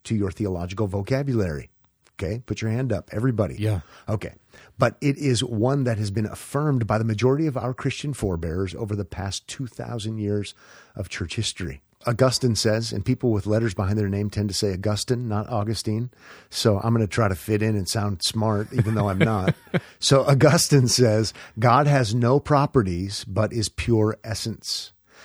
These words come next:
Speaker 1: They neither differ from his essence, nor do they differ material-, materially from each other."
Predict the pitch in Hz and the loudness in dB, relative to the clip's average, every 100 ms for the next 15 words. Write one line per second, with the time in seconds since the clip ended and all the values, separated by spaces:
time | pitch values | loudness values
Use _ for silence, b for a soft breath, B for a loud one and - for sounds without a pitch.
0 | B - 123 131 117 107 127 156 143 - | B 2 4 4 4 4 4 4 0 4
1 | 147 147 120 110 92 131 131 - 113 104 | 4 4 4 2 0 -2 -4 -2 0 2
2 | 110 107 104 107 - 104 92 - 104 101 | 2 2 0 -2 -2 -2 -2 -4 -2 0
3 | 104 - - 117 - - 139 127 95 87 | -2 -6 -6 -6 -4 0 2 2 0 -2
4 | 95 - b b - 98 95 - 117 107 | -4 -8 b b -4 -2 -2 -2 -2 -2
5 | 98 | -6